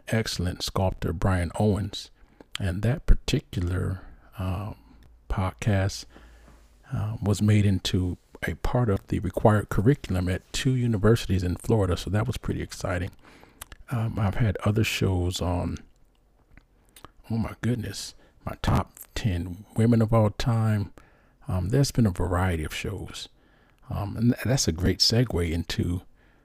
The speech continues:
uh, the next question, because it's in a similar vein. This next one comes from Marcus in Atlanta, Georgia. And Marcus says, um, a part of my tagline is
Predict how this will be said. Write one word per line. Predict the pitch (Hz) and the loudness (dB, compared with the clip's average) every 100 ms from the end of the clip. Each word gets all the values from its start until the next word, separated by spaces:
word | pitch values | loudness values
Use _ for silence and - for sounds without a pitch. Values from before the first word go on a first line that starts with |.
| _ - | _ -8
uh, | - 92 | -6 -6
the | 90 | -4
next | 98 220 - | -2 -4 -6
question, | - - - - | -6 -6 -6 -10
because | - - - 85 | -10 -6 -6 -6
it's | 90 - | -6 -6
in | 87 | -6
a | 87 | -6
similar | - 131 127 92 | 0 2 4 2
vein. | 95 92 92 92 - - _ _ _ - | 0 0 0 -2 -8 -20 _ _ _ 0
This | 110 104 | 2 4
next | 104 123 - | 4 2 2
one | 98 | 0
comes | - 104 95 | 4 2 2
from | - 87 85 - _ - | 2 0 0 -6 _ -8
Marcus | 101 92 101 110 - 87 - - - - _ _ _ | -2 0 2 0 -2 -4 -4 -10 -16 -20 _ _ _
in | 120 104 | 6 6
Atlanta, | 90 - 95 95 - - | 6 0 0 2 0 -6
Georgia. | 87 101 95 - 76 - - - - _ _ - - | -2 0 0 -2 -8 -10 -16 -20 -20 _ _ -12 -2
And | 90 95 | 0 2
Marcus | 90 117 - 95 | 2 2 2 0
says, | - 90 98 82 - - - - - - - - - | -2 -2 -2 -2 -4 -8 -14 -20 -20 -20 -20 -20 -12
um, | - 65 107 - _ _ _ _ _ _ _ _ _ | -10 -8 -10 -14 _ _ _ _ _ _ _ _ _
a | - | -6
part | - 90 | 2 4
of | 87 | 4
my | 90 | 2
tagline | - 120 104 95 92 90 | 0 0 2 2 2 2
is | 90 - | 0 -2